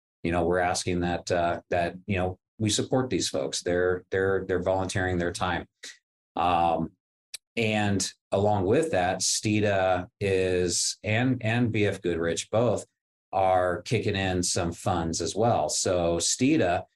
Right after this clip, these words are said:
uh, it has a two hundred and fifty dollar gift card, um, that they will award to the fastest female driver. Um, and then B F Goodrich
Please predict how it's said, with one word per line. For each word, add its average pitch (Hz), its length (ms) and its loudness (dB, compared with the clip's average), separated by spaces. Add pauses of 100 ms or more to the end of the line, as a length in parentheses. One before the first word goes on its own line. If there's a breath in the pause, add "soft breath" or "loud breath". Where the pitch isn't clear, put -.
(340)
uh, 90 600 2
it 95 320 0
has 98 340 0
a 90 220 2
two 160 260 2
hundred 139 360 2
and 101 140 2
fifty 131 440 0
dollar 104 420 2
gift 104 380 -2
card, 82 480 0 (460)
um, 82 420 2
that 87 180 0
they 95 140 2
will 92 420 2
award 101 640 2
to 98 240 0
the 95 240 2
fastest 92 640 -2
female 92 340 0
driver. 80 500 0 (840)
Um, 85 800 2
and 98 180 0
then 98 200 0
B 104 220 2
F 98 200 -2
Goodrich 113 720 2